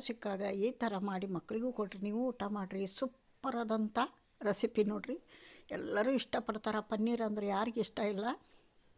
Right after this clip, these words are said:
ನಮ್ಮ ಮನೆಗಂತೂ ಎಲ್ಲರಿಗೂ ಪನ್ನೀರ್ ಯ-, ಫೇವ್ರೇಟ್ ನೋಡ್ರಿ. ತಂದೂರಿ ರೋಟಿ, ಪನ್ನೀರ್ ಮತ್ತು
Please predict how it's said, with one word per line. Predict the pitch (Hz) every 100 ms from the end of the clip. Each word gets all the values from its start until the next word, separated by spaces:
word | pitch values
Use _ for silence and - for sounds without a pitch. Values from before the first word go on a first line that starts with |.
| _ - - _ - _ _ _ - - _ _ _ - - - - - - _ _ _ - - _ - - _ _ _ _ _ _ _ _ _ _ _ _ _ _ _ _ 240
ನಮ್ಮ | 220 214 214
ಮನೆಗಂತೂ | 208 202 202 220 202
ಎಲ್ಲರಿಗೂ | 196 208 233 247 277 247 - -
ಪನ್ನೀರ್ | 214 220 233 - - _ _ _ _
ಯ-, | 233 226 214 170 - _ - -
ಫೇವ್ರೇಟ್ | 240 226 220 226 - 226
ನೋಡ್ರಿ. | 226 247 - - - 240
ತಂದೂರಿ | 214 214 214 254 262
ರೋಟಿ, | 214 226 277 - - - - - - - - _ _ _ _ -
ಪನ್ನೀರ್ | 226 220 226 226 254 285
ಮತ್ತು | 240 -